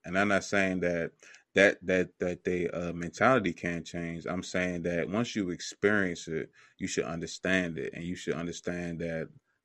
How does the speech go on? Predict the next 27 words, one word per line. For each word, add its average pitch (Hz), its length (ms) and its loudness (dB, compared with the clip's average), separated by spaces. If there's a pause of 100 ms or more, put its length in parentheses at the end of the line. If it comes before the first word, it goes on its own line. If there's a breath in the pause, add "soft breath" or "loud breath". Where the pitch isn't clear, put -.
(100)
life 87 360 2
is 85 160 -8
more 87 420 0
than 82 180 -8
material 85 720 -6
and, 78 480 -12 (120)
you 92 100 -10
know, 78 140 -10
luxury 80 600 -10
things. 85 360 -10 (1040)
And, 82 640 -2 (300)
you 95 100 -6
know, 87 160 -4
love 92 500 4
will 82 80 -8
conquer 82 600 -4 (720)
all 98 340 6
those 82 260 -2
things, 67 720 -10
you 85 160 -8
know, 82 480 -8
and 85 420 -4
it'll 92 240 0
keep - 340 -2
you 92 120 -6
tight. 92 420 4
Like, 85 300 -2